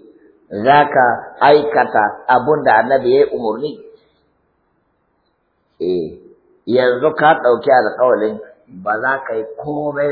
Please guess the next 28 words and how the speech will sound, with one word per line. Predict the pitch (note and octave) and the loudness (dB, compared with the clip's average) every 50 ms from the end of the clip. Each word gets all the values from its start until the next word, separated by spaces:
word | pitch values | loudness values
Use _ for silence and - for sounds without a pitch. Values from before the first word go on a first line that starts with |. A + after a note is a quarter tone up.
| C#3 C#3 | -4 -4
ba | C3+ B2 A2+ A2 - - - - | -4 -4 -4 -6 -8 -14 -10 -6
sai | C#3+ C#3 C#3+ C#3+ C#3 | -4 -2 -2 -2 -2
yadda | C#3+ D#3 - C#3+ - - - F#2+ G2 | -2 -2 -2 -4 -4 -2 0 0 0
annabi | A2 A2 A2 B2 C3+ C3 B2 | -2 -2 -2 -2 -2 -2 0
ya | B2 B2 B2 | 0 0 0
tsara. | - - C3+ C#3+ D3+ D3 B2+ A2 - - - - - _ _ _ _ _ _ _ _ _ _ _ _ _ _ _ _ _ _ _ _ _ _ _ _ _ - | 2 2 4 4 6 4 4 2 0 -6 -16 -20 -20 _ _ _ _ _ _ _ _ _ _ _ _ _ _ _ _ _ _ _ _ _ _ _ _ _ -10
Ya | - G2 | -10 -10
ce, | F#2+ - B2 | -8 -6 -4
"Eh, | G2 F2 - C#2+ F2+ F#2+ F2+ E2+ D#2 D2+ - - | -4 -4 -4 -6 -6 -6 -4 -6 -8 -10 -12 -10
to | - A#2+ A#2+ | -4 -2 0
in | B2 C3+ C#3 | 0 0 -2
yadda | C#3 - - G2+ G#2+ G#2 | -2 -4 -2 -2 -2 -2
da | G#2+ G#2+ A2 | -2 -2 -2
wannan | A#2 A2+ A2 G#2+ F#2+ | -2 -2 -4 -4 -4
abu | F2+ F#2 F#2+ F#2+ | -4 -4 -6 -8
guda | G2 - G2 - | -6 -4 -4 -4
huɗu | G2 F#2 - - | -4 -6 -12 -14
ce | - - G2+ | -16 -18 -20
to | - - F#2+ | -20 -20 -20
shi | - - - G2 | -20 -20 -20 _
kenan. | _ - F2 D#2 C#2+ - - _ _ _ _ _ _ _ _ _ _ _ _ _ _ _ _ _ _ A5 G#5+ _ _ _ _ _ _ _ _ _ _ _ _ _ _ _ _ - | _ -14 -14 -12 -14 -14 -18 _ _ _ _ _ _ _ _ _ _ _ _ _ _ _ _ _ _ _ _ _ _ _ _ _ _ _ _ _ _ _ _ _ _ _ _ -12
Yanzu | - F2 F#2 G2 G2 G2 A2 A2 G#2+ G#2+ A2 A2 - - - - _ _ _ _ _ _ _ _ _ _ _ - | -10 -8 -8 -8 -8 -6 -4 -4 -2 -2 -4 -4 -6 -10 -14 -20 _ _ _ _ _ _ _ _ _ _ _ -2
ka | A#2+ A#2+ A#2 G#2 | 2 2 2 4
zama | G#2 A2 G#2 G#2 A2 | 2 2 2 2 0
musulmi." | A2 G2+ - - D2 C#2+ D2+ D2 C#2 - _ _ _ _ _ _ _ _ _ _ _ _ _ _ _ _ _ _ _ _ _ _ _ _ _ _ _ _ _ _ _ _ _ _ _ _ _ _ _ _ _ _ _ _ _ _ _ _ | -2 -4 -8 -12 -14 -16 -16 -18 -18 -20 _ _ _ _ _ _ _ _ _ _ _ _ _ _ _ _ _ _ _ _ _ _ _ _ _ _ _ _ _ _ _ _ _ _ _ _ _ _ _ _ _ _ _ _ _ _ _ _
Sai | _ A2+ G#2+ | _ -6 -4
dai | G2 G#2+ A#2 A#2 | -2 0 0 0
wannan | A2+ A#2 A#2 A#2 G#2 G2 | 0 0 -2 -2 -4 -4